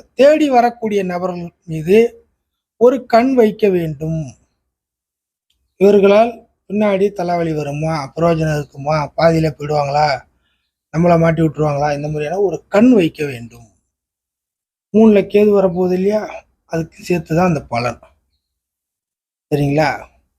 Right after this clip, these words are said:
ஃபைனலாக இந்த மாசத்தை பொறுத்தவரை பனிரெண்டுல புதன் வரும். மாச கடைசிங்கிற அமைப்புல பனிரெண்டுல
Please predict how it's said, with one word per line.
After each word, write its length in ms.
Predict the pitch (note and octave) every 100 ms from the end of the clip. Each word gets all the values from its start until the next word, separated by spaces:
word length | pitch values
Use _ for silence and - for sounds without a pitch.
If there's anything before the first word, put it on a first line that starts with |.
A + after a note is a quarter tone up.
| _ _ _ _ _ -
ஃபைனலாக 560 | G#3+ C4 B3+ F#3+ D#3+ D3+ G3+ G3+ - - _ _ _ _ _ _ _ _ _ _ _ _
இந்த 60 | E3+
மாசத்தை 340 | F3+ F3 F#3 E3+ D3+
பொறுத்தவரை 480 | D#3 D3+ D3 D#3 G3 - _ _ _ _ _ _ _ -
பனிரெண்டுல 500 | F#3 G3 F3+ E3 F#3 E4 - -
புதன் 240 | E3 E3+ D3+
வரும். 220 | C#3+ A#2+ _ _ _ -
மாச 240 | D#3 D#3+
கடைசிங்கிற 460 | D3+ D#3 - D#3 D#3
அமைப்புல 320 | D3 C3+ F#3+ D4 - _ _ _ _ _ _
பனிரெண்டுல 400 | C#3+ D#3+ D3+ D3